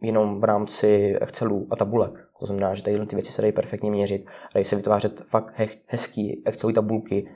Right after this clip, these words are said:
s nějakýma dashboardama, kde se ty věci dají měřit, jo. A sám, eh, školím, školil jsem Excel a školím ho třeba i, i, školil jsem ho pro H R, a třeba pro Karlovku, pro studenty. A tam jsem jim ukazoval, jak hezký dashboard,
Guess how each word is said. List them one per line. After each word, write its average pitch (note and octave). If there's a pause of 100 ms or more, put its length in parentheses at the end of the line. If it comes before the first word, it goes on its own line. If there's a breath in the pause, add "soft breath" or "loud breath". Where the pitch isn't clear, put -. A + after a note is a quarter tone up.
(120)
s -
nějakýma A2
dashboardama, A2
kde G#2
se -
ty G#2
věci G2+
dají G#2
měřit, G2+ (140)
jo. F#2+ (340 loud breath)
A G2
sám, A2
eh, G2+
školím, A2+
školil A#2
jsem A#2+
Excel A2+
a G#2+
školím G#2
ho G#2+
třeba G#2
i, G2+ (400)
i, - (160)
školil G#2+
jsem A2
ho G#2+
pro F#2+
H G2+
R, G2 (380 loud breath)
a -
třeba G2+
pro G#2
Karlovku, A#2
pro -
studenty. A2 (300 loud breath)
A -
tam G#2
jsem A2
jim G#2+
ukazoval, G#2+ (260)
jak A2+
hezký A2+
dashboard, A2+